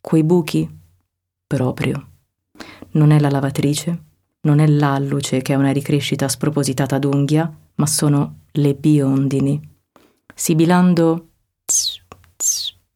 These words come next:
tss a ogni emissione laser. E altrimenti perché girerebbero a squalo nei varchi tra palazzo e palazzo? Una spara e le altre raccolgono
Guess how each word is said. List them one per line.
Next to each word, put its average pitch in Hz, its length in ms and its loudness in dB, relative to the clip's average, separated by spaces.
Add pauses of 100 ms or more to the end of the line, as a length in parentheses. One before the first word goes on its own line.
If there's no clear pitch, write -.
(100)
tss - 420 -6 (500)
a 151 160 0
ogni 156 240 2
emissione 160 500 0
laser. 139 500 -2 (1040)
E 202 100 -2
altrimenti 220 480 4
perché 147 280 0
girerebbero 139 560 0
a 127 40 -2
squalo 147 520 0
nei 135 160 2
varchi 147 420 -2
tra 135 140 -4
palazzo 139 420 -2
e 143 60 -4
palazzo? 135 680 -4 (420)
Una 180 200 2
spara 180 580 -2
e 135 80 -4
le 143 100 -2
altre - 260 -4
raccolgono 143 640 -4